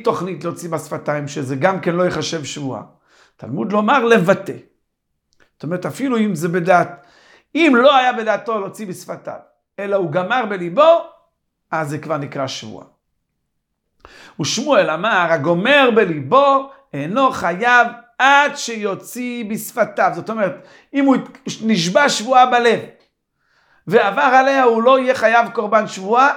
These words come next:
אלא אם כן הוא הוציא את השבועה בשפתיים. אומרת הגמרא, "ואותני, כל נדיב לב, זה הגומר בלב." אתה אומר, זה הגומר בלב, או אינו אלא המוציא בשפתיו. כשהוא אומר, "מוצא שפתיך תשמור", הרי מוציא בשפתיו,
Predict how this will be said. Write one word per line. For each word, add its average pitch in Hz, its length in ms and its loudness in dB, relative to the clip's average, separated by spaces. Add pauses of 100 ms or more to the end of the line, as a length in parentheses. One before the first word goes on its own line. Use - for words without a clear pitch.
אלא 269 260 6
אם 240 280 -6
כן 240 240 -6
הוא 233 100 -6
הוציא 214 280 -8
את 220 80 -12
השבועה 208 400 0
בשפתיים. 202 600 -6 (1080)
אומרת 208 360 -6
הגמרא, 170 420 2
"ואותני, 175 640 0
כל 277 280 4
נדיב 220 420 -8
לב, 226 640 -2 (440)
זה 165 220 2
הגומר 185 460 2
בלב." 233 380 0 (640)
אתה 208 220 0
אומר, 196 280 2
זה 175 180 -4
הגומר 180 340 -2
בלב, 190 440 2
או 226 160 6
אינו 220 240 2
אלא 226 180 4
המוציא 208 420 -2
בשפתיו. 180 580 -6
כשהוא 196 220 -8
אומר, 247 180 -2
"מוצא 226 280 -2
שפתיך 208 460 -6 (120)
תשמור", 240 600 0 (280)
הרי 208 240 4
מוציא 202 340 -2
בשפתיו, 208 540 0